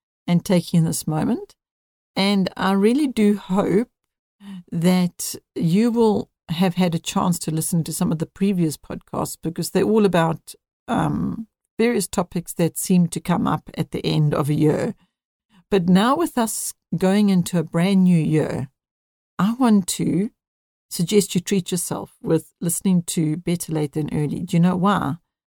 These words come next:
Because, and well, when I say treat yourself, I mean it's available as an audiobook,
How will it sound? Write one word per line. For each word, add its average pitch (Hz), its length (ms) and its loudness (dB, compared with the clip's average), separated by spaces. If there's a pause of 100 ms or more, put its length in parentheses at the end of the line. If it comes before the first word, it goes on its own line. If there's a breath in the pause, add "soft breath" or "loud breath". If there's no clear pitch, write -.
(140)
Because, 233 460 -4 (220)
and 196 120 0
well, 190 140 2
when 202 140 2
I - 20 2
say 185 220 0
treat - 280 -4
yourself, 165 320 -4
I 175 60 0
mean 175 140 4
it's 170 120 0
available 175 460 2
as 165 120 0
an 160 120 -2
audiobook, - 640 -2